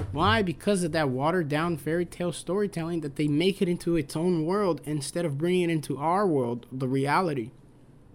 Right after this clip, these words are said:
Think about how many broken homes that God has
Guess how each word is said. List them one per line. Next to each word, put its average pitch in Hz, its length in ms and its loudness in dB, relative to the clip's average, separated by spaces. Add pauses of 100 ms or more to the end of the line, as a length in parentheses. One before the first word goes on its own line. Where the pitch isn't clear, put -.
(440)
Think - 160 -12
about 214 200 -2
how 175 120 2
many 190 180 2
broken 156 440 0
homes 170 500 0 (760)
that 139 280 -2
God 160 240 2
has 156 280 0